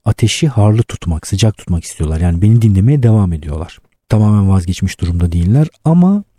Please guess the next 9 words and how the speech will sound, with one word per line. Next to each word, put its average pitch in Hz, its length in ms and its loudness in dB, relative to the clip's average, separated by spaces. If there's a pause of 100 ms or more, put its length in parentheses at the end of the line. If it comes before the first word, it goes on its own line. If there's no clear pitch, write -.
(180)
ne 113 260 4
yapacaklarını, 117 960 0
na-, 117 220 0
nasıl 110 240 -2
yapacaklarını 98 560 -2
bilmiyorlar. 87 460 -2 (380)
Eyleme 104 360 2
geçemiyorlar. 87 640 -4 (920)
Onlara 135 600 2